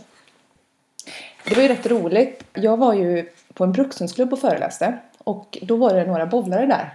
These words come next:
som kom fram till mig och bara, "Ni måste ha med bowlare i eran podd. För att om det är någon som jobbar med mental träning så är det de som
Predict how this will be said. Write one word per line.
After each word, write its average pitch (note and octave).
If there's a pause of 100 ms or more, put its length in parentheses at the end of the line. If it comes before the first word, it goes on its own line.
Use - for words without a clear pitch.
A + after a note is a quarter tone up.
(140)
som F#3
kom F#3
fram A3
till A#3
mig D3+
och E3+
bara, D#3
"Ni G3
måste A3+ (360)
ha -
med D3+ (280)
bowlare F#3
i C4
eran F3
podd. - (460)
För F#3+
att F#3
om G3+
det G#3+
är G#3
någon A3+
som C#4
jobbar F#3
med E3
mental D#3
träning F3
så F3
är E3
det D#3
de D#3
som D#3+